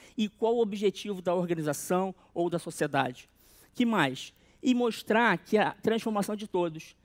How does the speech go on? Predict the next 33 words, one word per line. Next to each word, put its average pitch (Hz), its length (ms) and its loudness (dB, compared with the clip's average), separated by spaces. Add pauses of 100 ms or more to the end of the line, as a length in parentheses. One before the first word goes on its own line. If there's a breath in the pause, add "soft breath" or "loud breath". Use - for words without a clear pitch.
(220 soft breath)
É 180 80 -2
muito 254 180 -2
interessante, 220 520 0
eu 196 60 -10
tenho 185 120 -6
participado 165 480 0
muito 175 180 -6
de - 100 -18
comunidades, 156 840 0
eventos, 151 680 -4 (220 soft breath)
conversando 170 420 -2
com 165 80 -12
muita 175 220 -2
gente 160 220 -6
no 151 80 -6
LinkedIn. 151 500 -6 (460 loud breath)
A - 60 2
gente 208 200 0
vê 208 80 4
muito 214 160 -2
assim: 196 300 -2
tem 196 160 4
empresa 196 280 2
que - 80 -12
separa, 160 500 4
né, 175 220 0 (260 soft breath)
a 156 120 2
área 185 460 6
que - 140 -2
vai 160 320 4
fazer 151 280 0
a 185 60 0
transformação 180 840 -6